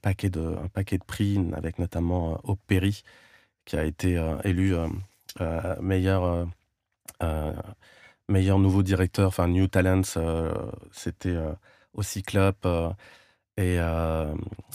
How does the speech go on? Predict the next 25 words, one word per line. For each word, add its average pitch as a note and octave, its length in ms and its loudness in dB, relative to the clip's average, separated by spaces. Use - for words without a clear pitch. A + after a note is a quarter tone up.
et G2 140 0
au, E2+ 280 0
au G2 100 -2
U F#2+ 180 2
K - 120 0
M F#2 160 6
V F#2 340 4
A, - 40 -2
euh, E2+ 760 0
et F2+ 140 -4
finaliste F2+ 640 0
au E2+ 160 0
Shots - 360 -2
Award, F#2+ 460 4
euh, E2+ 300 0
parce F2+ 180 -2
qu'il F#2 320 0
a D#2+ 60 0
fait - 160 -2
un D#2+ 100 0
clip - 320 -8
incroyable F2 640 0
pour, D#2+ 280 -6
euh, D#2 60 0
Meghan, E2+ 540 4